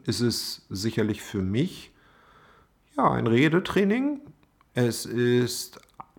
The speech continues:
das bewusste Auseinandersetzen mit Inhalten.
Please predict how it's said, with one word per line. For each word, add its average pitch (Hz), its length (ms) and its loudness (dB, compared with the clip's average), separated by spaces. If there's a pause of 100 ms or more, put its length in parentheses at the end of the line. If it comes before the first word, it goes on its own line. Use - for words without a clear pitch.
(140)
das 110 240 0
bewusste 135 960 0
Auseinandersetzen 110 1040 -4
mit 98 160 -4
Inhalten. 110 760 -4